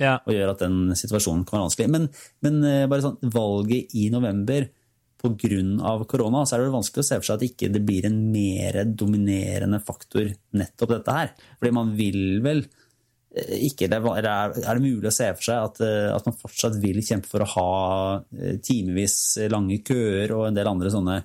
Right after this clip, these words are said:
Speaker 2: logistiske utfordringer som vi stadig ser ved amerikanske valg, mm, i, gitt den situasjonen vi er i nå?
Speaker 1: Nei, og det er jo hovedargumentet. Det, det, mange stater har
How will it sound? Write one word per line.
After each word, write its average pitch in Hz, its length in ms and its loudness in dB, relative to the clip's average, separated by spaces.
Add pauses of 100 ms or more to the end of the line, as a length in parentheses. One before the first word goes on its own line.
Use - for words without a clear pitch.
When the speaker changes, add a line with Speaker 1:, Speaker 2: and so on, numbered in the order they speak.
Speaker 2:
logistiske 98 680 -2
utfordringer 98 420 0
som 107 140 -2
vi 107 60 0
stadig 95 280 0
ser - 380 -2
ved 104 100 0
amerikanske 104 540 -2
valg, 147 240 -2 (180)
mm, 120 200 2 (100)
i, 117 320 0
gitt 120 120 -2
den 107 100 0
situasjonen 113 420 0
vi 107 80 2
er 101 60 0
i - 100 0
nå? 214 100 -4 (120)
Speaker 1:
Nei, 95 400 -4
og 117 140 0
det 120 100 4
er 113 100 4
jo 113 80 4
hovedargumentet. 104 720 0
Det, 120 160 -2
det, 123 160 -6
mange 123 240 2
stater 110 320 2
har 113 240 4